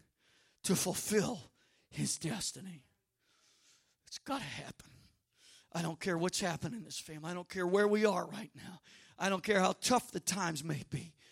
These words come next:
God's got his hand on you. I'm never gonna quit. I'm gonna invest in you, boy. I'm gonna inspire you. I'm gonna make sure you are where you need to be. I'm,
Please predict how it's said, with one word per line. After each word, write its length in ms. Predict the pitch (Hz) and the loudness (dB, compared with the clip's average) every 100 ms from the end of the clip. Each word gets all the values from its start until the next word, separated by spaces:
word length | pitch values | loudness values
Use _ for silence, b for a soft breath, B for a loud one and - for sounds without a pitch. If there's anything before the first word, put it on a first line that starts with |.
| b b b | b b b
God's 280 | - 180 277 | -6 -6 -4
got 200 | - 160 | -4 -4
his 180 | 143 - | -2 -2
hand 320 | - 160 214 | -2 -4 -6
on 140 | 185 147 | -8 -12
you. 120 | 143 - _ b b b b b b - | -16 -20 _ b b b b b b -10
I'm 140 | 165 | -4
never 200 | 180 156 | -2 0
gonna 220 | 147 139 | -2 -4
quit. 360 | - 202 190 151 _ b b b | 0 4 4 4 _ b b b
I'm 100 | 175 | -4
gonna 120 | 170 | -4
invest 480 | 139 131 226 185 - | -4 -4 -2 -2 -2
in 80 | 170 | -4
you, 120 | 156 | -4
boy. 320 | 156 165 165 - 208 160 | -2 0 -2 -6 -16 -8
I'm 120 | 208 | -2
gonna 100 | 170 | -2
inspire 600 | 135 - - - 156 151 | 0 -2 -2 -2 -2 -2
you. 120 | 143 127 B | -6 -8 B
I'm 100 | - | 2
gonna 160 | 220 180 | 4 4
make 160 | 202 - | 2 4
sure 300 | - 254 196 | 4 6 6
you 220 | 170 160 B 135 | 2 0 B 0
are 140 | 185 | 2
where 200 | 170 190 | 4 2
you 200 | 180 170 | 0 -2
need 220 | 175 165 | -4 -6
to 40 | 143 | -6
be. 240 | 123 175 | 0 0
I'm, 140 | 175 | 0